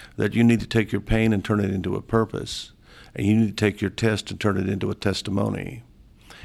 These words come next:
And you need to take your mess and find a message in it that's gonna bless other people. And when you start looking out beyond yourself,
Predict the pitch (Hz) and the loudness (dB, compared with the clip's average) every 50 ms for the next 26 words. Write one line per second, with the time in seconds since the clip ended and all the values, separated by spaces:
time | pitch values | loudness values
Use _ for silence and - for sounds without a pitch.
0 | - - - - 101 101 98 101 110 110 110 110 110 110 107 - - - - 107 | -16 -10 -6 -4 -2 0 0 2 2 2 2 2 2 2 0 -2 -8 -6 -2 0
1 | 101 95 - - 104 101 98 98 101 104 104 98 - - - - - - 92 87 | 0 0 -2 -2 -2 0 2 2 2 2 2 0 0 -4 -6 -6 -8 -8 -8 -4
2 | - 104 104 101 95 95 95 101 101 104 - - - - - - - 90 85 85 | -2 -2 -2 -2 -2 -2 -2 -2 -4 -4 -6 -6 -8 -8 -10 -10 -10 -10 -10 -10
3 | - - - 123 - - - _ - - - - - - - - - - 113 - | -12 -14 -16 -18 -20 -20 -20 _ -18 -16 -16 -16 -16 -18 -20 -10 -4 -2 -2 -2
4 | - - 107 104 95 85 104 101 95 - - 101 98 98 - - - 101 101 98 | 0 0 0 0 0 0 0 0 0 0 0 -2 -2 -2 -4 -2 -2 -2 -2 -4
5 | - - - - - - - - - - - - - - 110 113 120 123 120 120 | -6 -10 -12 -12 -12 -14 -16 -20 -20 -20 -14 -6 0 4 6 8 8 8 6 6
6 | - 123 117 113 110 110 110 101 110 110 113 110 110 104 - 110 107 107 107 107 | 4 2 2 2 2 0 0 0 2 2 2 0 0 -2 -2 -2 -2 0 0 0
7 | 110 101 104 107 104 - - - - - 50 - - - - | -2 -2 -4 -6 -6 -6 -4 -4 -4 -4 -4 -6 -10 -12 -18